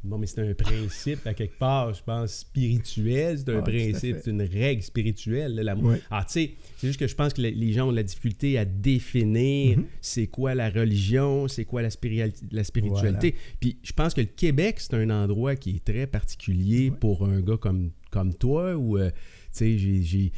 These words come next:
Speaker 1: j'ai un ami africain, un très, très bon Afri-, ami africain que tu connais. Puis, euh, <laughs> ce gars-là, euh, <laughs> tabarnak, lui, euh, dans, lui, dans son pays, aller, euh,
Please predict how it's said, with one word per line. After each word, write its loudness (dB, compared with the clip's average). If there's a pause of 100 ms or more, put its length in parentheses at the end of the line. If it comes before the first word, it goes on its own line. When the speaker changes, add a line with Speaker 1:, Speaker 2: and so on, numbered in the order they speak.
(120)
Speaker 1:
j'ai 4
un 6
ami 4
africain, 2 (640)
un 0
très, 4
très 2
bon 4
Afri-, -2
ami 2
africain 0
que -4
tu -10
connais. -2 (480)
Puis, 2
euh, 0 (200)
<laughs> -20
ce -6
gars-là, 0 (100)
euh, -2 (260)
<laughs> -2
tabarnak, 0 (340)
lui, 0
euh, -2
dans, -4 (840)
lui, 0
dans 2
son 0
pays, -2
aller, 0
euh, -2